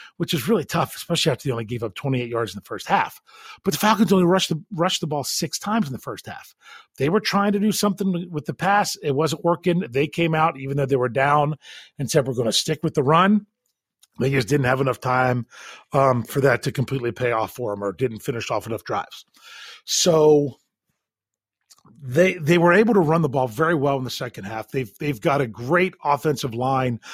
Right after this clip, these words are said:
when it comes to working as a unit th-, in Atlanta. It really is something to watch them. If you, if you wanna see some really pretty teamwork blocking,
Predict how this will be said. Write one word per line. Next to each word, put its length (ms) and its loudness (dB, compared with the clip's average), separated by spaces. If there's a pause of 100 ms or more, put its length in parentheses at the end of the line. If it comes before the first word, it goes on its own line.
(160)
when 140 -4
it 80 -8
comes 240 -2
to 80 -6
working 380 -4
as 120 -8
a 60 -4
unit 340 -8
th-, 220 -6
in 120 -4
Atlanta. 360 -6
It 280 -6
really 360 4
is 160 0
something 280 -4
to 80 -6
watch 380 0
them. 320 -4 (460)
If 160 -4
you, 200 6
if 180 -2
you 120 8
wanna 240 6
see 260 0
some 300 -2 (180)
really 640 6 (440)
pretty 680 0 (240)
teamwork 580 0
blocking, 760 0